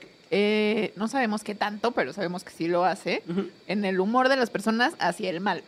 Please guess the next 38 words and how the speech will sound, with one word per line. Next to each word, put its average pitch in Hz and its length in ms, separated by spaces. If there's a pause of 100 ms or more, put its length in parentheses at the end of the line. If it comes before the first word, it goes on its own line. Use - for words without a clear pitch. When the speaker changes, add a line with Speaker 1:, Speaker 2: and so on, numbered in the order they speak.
Speaker 1:
o - 40
sea, 190 240
hacia 175 300
Speaker 2:
Sí. - 80
Speaker 1:
ponernos 247 360
más 262 180
enojados, 220 520
de 190 80
malas, 233 340 (160)
tal 185 140
cual. - 160 (240)
Speaker 2:
Sí, 269 360
Speaker 1:
Ajá. 175 80
Speaker 2:
literal. 185 480 (260)
Speaker 1:
Ajá. - 160
Speaker 2:
Nos 180 180
hace 220 200
malhumorientos, 180 960 (100)
nos 165 340
enoja. 180 540 (480)
Speaker 1:
No 285 80
estamos 403 300
hablando 262 260
del 277 80
calorcito 214 440
rico 220 220
de 208 100
la 190 140
playa, 233 360
Speaker 2:
No, 156 80
el 143 80
Speaker 1:
que - 120
Speaker 2:
calor 156 140
Speaker 1:
sí 196 80
nos 185 140
Speaker 2:
in-, 175 60
Speaker 1:
gustó. 165 140
Speaker 2:
intenso. 147 460